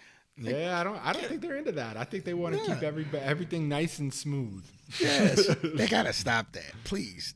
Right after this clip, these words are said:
Speaker 1: Disney. It's, it's sickening. Like, I, like, I'm watching these. I'm like, "Why is this dude wearing a sleeve?" And I'm like,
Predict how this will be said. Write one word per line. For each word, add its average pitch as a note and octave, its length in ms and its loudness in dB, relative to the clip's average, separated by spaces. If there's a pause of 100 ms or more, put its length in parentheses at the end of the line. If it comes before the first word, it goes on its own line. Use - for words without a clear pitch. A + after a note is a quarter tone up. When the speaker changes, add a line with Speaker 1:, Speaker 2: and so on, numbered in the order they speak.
Speaker 1:
Disney. A#2 360 -6
It's, E3+ 260 -6
it's B3 180 -4
sickening. A#2+ 600 2 (440)
Like, E3 180 2
I, D3+ 120 2
like, D3+ 220 6
I'm C#3+ 140 4
watching D#3+ 340 8
these. C3+ 220 2
I'm F3+ 160 2
like, C#3+ 140 2
"Why A2+ 220 4
is C4 160 0
this F3+ 160 -2
dude D3+ 260 4
wearing C3 240 2
a A2 60 -2
sleeve?" A#2 520 -2
And E2+ 140 -6
I'm F2+ 100 -4
like, E2+ 200 -8